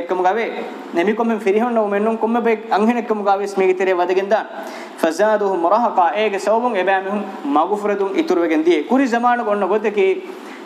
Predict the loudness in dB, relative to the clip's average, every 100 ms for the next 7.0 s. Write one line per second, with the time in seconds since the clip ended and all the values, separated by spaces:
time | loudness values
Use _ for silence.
0 | -6 0 0 0 0 0 2 0 2 2
1 | 2 2 0 0 0 0 0 -2 -2 -2
2 | 0 0 2 0 0 2 4 2 -6 -12
3 | -14 -12 -2 -2 0 0 2 2 4 4
4 | 2 2 2 2 0 0 2 2 2 0
5 | 0 0 2 4 2 2 0 2 2 0
6 | -2 -2 -2 0 2 2 2 0 0